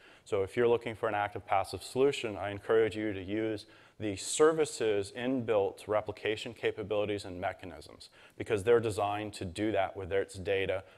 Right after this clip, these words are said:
most effectively and recover in a failure scenario.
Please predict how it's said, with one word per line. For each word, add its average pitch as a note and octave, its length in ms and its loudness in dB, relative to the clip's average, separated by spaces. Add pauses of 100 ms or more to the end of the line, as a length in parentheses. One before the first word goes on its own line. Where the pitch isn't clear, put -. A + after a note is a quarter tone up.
most G2+ 380 0
effectively G2+ 580 2
and F#2 240 -6
recover G2 480 0
in F2+ 80 -10
a - 20 -14
failure E2+ 400 -8
scenario. G#2 460 -4